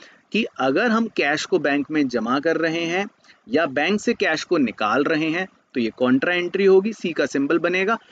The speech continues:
और एक ही transaction में cash भी effect हो रहा है और bank भी effect हो रहा है, इसीलिए ये contra entry का point हो गया।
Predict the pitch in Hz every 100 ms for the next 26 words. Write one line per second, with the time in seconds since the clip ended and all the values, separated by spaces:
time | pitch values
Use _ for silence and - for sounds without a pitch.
0 | - 143 147 185 - 254 208 180 165 -
1 | 190 175 - 139 135 160 196 190 190 185
2 | 196 190 175 185 196 208 131 117 110 113
3 | 117 - 110 - 110 110 151 - 160 123
4 | 113 220 - _ _ _ 101 92 123 127
5 | 127 135 135 131 131 127 123 120